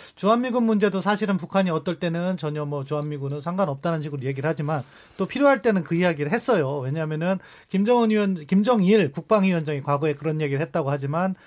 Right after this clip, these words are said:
결국, 아, 북한이, 아, 이천십육 년 칠월 육일 날 정부 대변인 성명으로서 비핵화 개념 이야기할 때는 주한미군이 철수돼야지 그것이 조선반도 비핵화다라고 얘기했고 작년 십이월 이십 일 조선중앙통신에서도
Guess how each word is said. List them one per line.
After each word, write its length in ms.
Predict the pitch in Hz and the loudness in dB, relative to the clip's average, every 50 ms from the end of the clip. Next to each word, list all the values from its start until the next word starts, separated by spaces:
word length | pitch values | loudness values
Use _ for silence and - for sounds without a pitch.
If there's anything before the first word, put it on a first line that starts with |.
| - - _ _ | -20 -20 _ _
결국, 540 | - 170 175 180 165 190 190 185 185 170 - - - - - _ - | -6 -4 -4 -4 -2 -2 -2 -2 -4 -6 -10 -16 -20 -20 -16 _ -4
아, 120 | 165 165 | -4 -2
북한이, 640 | 139 170 160 - 180 175 160 160 165 180 202 202 175 151 | -2 -4 -4 -2 -2 0 0 -2 -2 -4 -4 -6 -6 -4
아, 140 | 143 143 143 | -4 -4 -4
이천십육 1120 | 143 151 160 - - - 180 170 170 170 170 170 165 165 160 - - 214 196 180 175 180 180 | -4 -6 -8 -10 -6 -4 -2 -2 -2 -2 -4 -4 -6 -6 -8 -6 -4 -2 -2 0 0 0 -2
년 160 | 170 165 156 | -2 -2 -4
칠월 300 | - - 214 226 214 202 | -4 -2 0 2 2 2
육일 200 | 180 160 143 143 | 0 -2 -4 -4
날 220 | 139 139 135 131 131 | -2 -2 -4 -4 -4
정부 300 | - 147 160 175 214 196 | -4 -4 -2 -2 0 0
대변인 360 | 196 180 160 165 156 147 139 | 0 0 0 -2 -4 -4 -4
성명으로서 800 | 135 165 175 175 175 170 151 143 127 123 117 - - 143 143 | -4 -2 -2 -2 -2 -2 -2 -2 -4 -6 -6 -6 -6 -6 -4
비핵화 280 | 131 143 143 143 151 151 | -4 -4 -4 -4 -4 -4
개념 260 | 139 139 135 127 127 | -4 -4 -6 -6 -4
이야기할 420 | 127 143 147 143 135 139 151 143 143 | -2 -2 -2 -2 -2 -4 -4 -4 -4
때는 380 | 156 143 147 170 202 214 202 - - - - - - _ | -6 -4 -2 -2 -2 -2 -4 -6 -12 -20 -20 -20 -20 _
주한미군이 480 | - 165 165 160 165 147 147 151 160 160 | -4 -2 0 0 -2 -2 -4 -6 -6 -4
철수돼야지 800 | - 233 - - - 202 202 185 170 143 131 139 175 202 208 | -2 -2 -2 -2 -2 0 0 2 2 0 0 -2 -4 -4 -4
그것이 380 | 208 - 135 147 135 - 175 143 | -6 -6 -6 -6 -4 -4 -6 -6
조선반도 500 | 165 147 151 160 151 156 147 143 143 135 | -4 -4 -4 -2 -2 -2 -2 -2 -4 -2
비핵화다라고 540 | 147 147 143 143 147 135 139 135 123 127 127 | -2 -2 -2 -2 -4 -4 -4 -4 -4 -4 -4
얘기했고 520 | 143 143 143 160 156 - 180 196 202 190 - - - - _ | -4 -2 -2 -4 -6 -4 -4 -4 -4 -6 -8 -16 -20 -20 _
작년 380 | - 156 156 175 175 180 175 | -6 -4 -2 0 0 0 -2
십이월 420 | 170 - 240 220 254 262 240 214 156 | -2 -4 -6 -6 0 2 2 2 2
이십 300 | 151 147 143 165 139 156 | 0 -4 -4 -4 -2 -2
일 160 | 165 190 196 | -2 -4 -4
조선중앙통신에서도 1120 | - - 170 165 190 208 208 202 208 202 196 180 - 208 220 208 - 202 190 170 - - | -6 -4 -2 0 2 2 2 2 2 2 2 0 0 -2 -4 -2 -2 -2 -2 -2 -4 -6